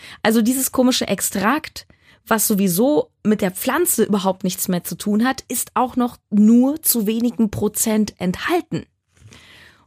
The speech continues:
Oft steht es sogar als Zahl drauf, zwei Prozent.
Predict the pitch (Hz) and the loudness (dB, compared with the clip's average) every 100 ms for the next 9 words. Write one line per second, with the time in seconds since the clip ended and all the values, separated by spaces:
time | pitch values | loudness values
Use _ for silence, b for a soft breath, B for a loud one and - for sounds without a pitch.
0 | _ - 277 - - - - 214 214 226 | _ 0 0 0 -10 -12 -2 0 0 0
1 | 214 214 202 - 190 - - 208 196 185 | 0 0 0 -2 -4 -6 -2 0 0 0
2 | 165 165 151 240 - _ _ _ - - | -2 -2 0 -2 -4 _ _ _ -4 -2
3 | 180 185 190 254 - _ - 247 240 214 | 2 2 2 -2 -8 _ -4 -2 0 0
4 | 165 - - | 0 -4 -14